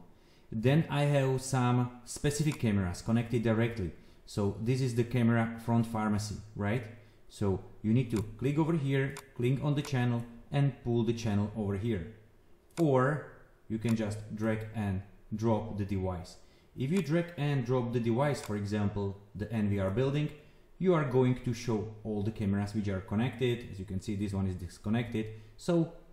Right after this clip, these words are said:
channel offline. So this is when we are showing the node and the channel numbers. Now we are going to change these basic settings, because a lot of customers are complaining why they need to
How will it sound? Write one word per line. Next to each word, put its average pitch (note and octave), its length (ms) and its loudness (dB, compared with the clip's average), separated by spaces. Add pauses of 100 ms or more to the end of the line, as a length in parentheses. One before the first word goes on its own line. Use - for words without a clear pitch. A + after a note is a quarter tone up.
(120)
channel A2+ 440 2 (400)
offline. F2 500 -4 (880)
So G2+ 380 0 (300)
this B2 560 -2
is B2 340 -2
when A2+ 280 2
we A2+ 80 4
are A2 300 0
showing A2+ 400 2
the F#2 80 -2
node C#3 420 4 (360)
and F3 340 2 (180)
the C3 140 0
channel A#2 420 0 (240)
numbers. G2+ 540 -2 (760)
Now A#2+ 360 0 (240)
we D#3+ 100 4
are F#3 80 6
going D3+ 280 4
to - 120 -2
change A#2+ 380 0
these A2+ 140 2
basic G#2 340 0
settings, G#2+ 500 -2 (2000)
because G2+ 260 -4
a A2 80 -4
lot B2+ 200 2
of - 120 -6
customers C#3 460 0
are A2 100 0
complaining A2+ 680 2
why G#2 240 0
they G#2+ 160 2
need G#2 200 0
to G#2+ 220 2